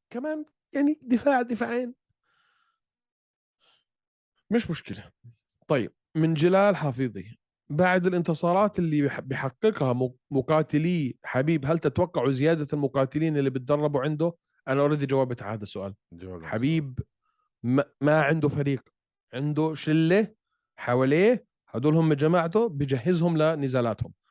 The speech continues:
Speaker 1: ما بيستبدل محل المدرب تبعهم. يعني، حتى مع بلال، المدرب الثاني تبعه ولويس تايلر كانوا معاه. حبيب بيجي كإضافة، بيجي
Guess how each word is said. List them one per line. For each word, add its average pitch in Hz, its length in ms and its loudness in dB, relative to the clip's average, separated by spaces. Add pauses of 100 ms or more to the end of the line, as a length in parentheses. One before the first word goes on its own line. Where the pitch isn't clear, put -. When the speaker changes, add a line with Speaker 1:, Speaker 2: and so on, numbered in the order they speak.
(280)
Speaker 1:
ما 160 220 4
بيستبدل 160 1080 -2 (800)
محل 143 540 2
المدرب 135 640 -2
تبعهم. 101 520 -4
يعني، 101 180 -4
حتى 151 300 -4
مع 127 140 0
بلال، 147 540 0 (400)
المدرب 131 420 0
الثاني 151 320 2
تبعه 160 280 0
ولويس 123 880 2
تايلر 151 280 2
كانوا 139 240 0
معاه. 107 320 -2 (420)
حبيب 143 480 -2 (400)
بيجي 131 240 -2
كإضافة، 123 640 -2
بيجي 117 300 -6